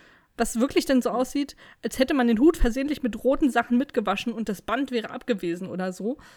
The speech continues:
Speaker 1: Und dann sitzt er einfach so,
Speaker 2: Okay.
Speaker 1: er sieht halt ein bisschen zu groß und zu klein gleichzeitig auf und deswegen sitzt er einfach total weird auf dem, es, ah.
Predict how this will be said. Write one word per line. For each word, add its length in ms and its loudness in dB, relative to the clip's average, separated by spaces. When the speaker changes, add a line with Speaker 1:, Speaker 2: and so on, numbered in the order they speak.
Speaker 1:
Und 140 2
dann 140 4
sitzt 360 -2
er 80 0
einfach 260 -4
so, 380 -4
Speaker 2:
Okay. 100 -16
Speaker 1:
er 120 2
sieht 220 -2
halt 160 2
ein 140 2
bisschen 300 0
zu 140 -10
groß 400 2
und 120 -2
zu 80 -10
klein 420 0
gleichzeitig 720 -6
auf 260 -6
und 220 -4
deswegen 260 2
sitzt 300 -8
er 60 -4
einfach 220 -8
total 380 -4
weird 240 -2
auf 120 -8
dem, 200 -8
es, 320 -12
ah. 40 -12